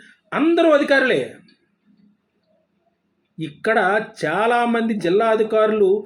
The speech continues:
ఫీల్, తెగ ఫీల్ అయిపోయే అంశం కూడా ఇదేనండి. ఏదైనా గత ప్రభుత్వం గ్రామ వార్డు సచివాలయ శాఖ ఏర్పాటు కంటే ముందు అందరూ ప్ర-, ప్రజలందరూ కూడా జిల్లా కేంద్రాలకి, మండల కేంద్రాలకి వచ్చేవారు. ఇప్పుడు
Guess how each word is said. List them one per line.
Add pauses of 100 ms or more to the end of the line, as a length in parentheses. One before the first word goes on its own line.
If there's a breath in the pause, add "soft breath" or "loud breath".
(360 loud breath)
ఫీల్,
తెగ
ఫీల్
అయిపోయే
అంశం
కూడా
ఇదేనండి. (960)
ఏదైనా (320)
గత
ప్రభుత్వం (520)
గ్రామ (140)
వార్డు
సచివాలయ
శాఖ
ఏర్పాటు
కంటే
ముందు (920)
అందరూ
ప్ర-,
ప్రజలందరూ
కూడా (380 loud breath)
జిల్లా
కేంద్రాలకి,
మండల
కేంద్రాలకి
వచ్చేవారు. (580)
ఇప్పుడు